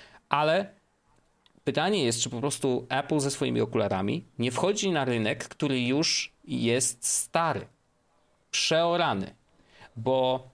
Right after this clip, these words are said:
o ile tworzenie produktów, które,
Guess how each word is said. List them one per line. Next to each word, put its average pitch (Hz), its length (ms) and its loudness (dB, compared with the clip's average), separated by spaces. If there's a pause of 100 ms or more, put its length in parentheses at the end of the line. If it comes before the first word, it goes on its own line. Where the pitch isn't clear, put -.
(920)
o 127 120 2
ile 143 420 2 (220)
tworzenie 143 380 -2
produktów, 135 600 -2
które, 101 440 0